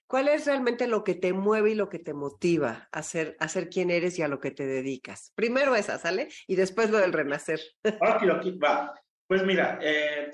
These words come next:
Speaker 2: hay, de hecho, de hecho cuento siempre ese, esa anécdota con respecto a la motivación de, de, de, de por qué estoy haciendo eso.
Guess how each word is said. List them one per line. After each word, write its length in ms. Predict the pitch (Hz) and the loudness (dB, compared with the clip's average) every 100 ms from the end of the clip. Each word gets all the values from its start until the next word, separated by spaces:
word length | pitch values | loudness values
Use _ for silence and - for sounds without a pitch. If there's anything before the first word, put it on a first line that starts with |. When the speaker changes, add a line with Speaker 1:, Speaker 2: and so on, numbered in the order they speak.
| - | 0
Speaker 2:
hay, 400 | 196 226 - - | 0 0 -6 -12
de 200 | 135 233 | 0 0
hecho, 340 | - 349 247 175 | 2 0 0 2
de 80 | |
hecho 240 | 208 170 - | 0 0 0
cuento 260 | 196 185 | 0 0
siempre 420 | 175 185 185 185 170 | 0 0 2 0 0
ese, 560 | 170 175 151 120 - | -2 -2 -2 -4 -8
esa 200 | 135 - | -8 -6
anécdota 1080 | 147 151 151 151 151 147 131 120 110 107 110 - | -4 -4 -4 -6 -2 0 2 0 -2 -6 -12 -16
con 140 | 120 | -16
respecto 520 | 123 _ 135 135 143 | -16 _ -12 -8 -4
a 160 | 131 127 | 0 0
la 120 | 131 | -2
motivación 880 | 127 127 123 127 127 135 131 123 117 _ _ | -6 -12 -8 -8 -8 -4 -4 -4 -8 _ _
de, 280 | 110 104 107 | -2 0 -2
de, 180 | 104 113 | -10 -12
de, 200 | 110 - | -16 -14
de 140 | 117 _ | -20 _
por 280 | 123 117 - | -6 -6 -8
qué 280 | 139 139 139 | -2 0 0
estoy 260 | 135 135 131 | -2 -6 -6
haciendo 300 | 139 135 135 | -8 -6 -4
eso. 240 | 131 | -4